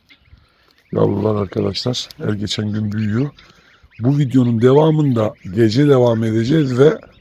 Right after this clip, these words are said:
çadırın içerisinden sizlerle orada kazlarla ilgili konuşacağız. Şimdi ben doğada beş tavuğu yumurtası aramasına devam ediyorum arkadaşlar. Evet, kaz yavruları artık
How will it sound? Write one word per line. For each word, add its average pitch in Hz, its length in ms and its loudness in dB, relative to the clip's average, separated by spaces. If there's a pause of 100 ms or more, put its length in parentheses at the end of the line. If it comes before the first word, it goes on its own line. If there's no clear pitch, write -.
(480)
çadırın 123 460 0
içerisinden 131 640 0
sizlerle 110 560 -2 (500)
orada 101 320 -4
kazlarla 110 560 -2
ilgili 95 240 -6
konuşacağız. 104 600 -6 (460)
Şimdi 143 520 2
ben 127 280 -2
doğada 127 360 2
beş 131 240 0
tavuğu 113 320 2
yumurtası 120 600 -2 (540)
aramasına 123 600 0
devam 113 320 4
ediyorum 98 380 -4
arkadaşlar. - 640 -10 (2500)
Evet, 190 280 6 (320)
kaz 180 260 4
yavruları 196 560 6
artık 190 460 2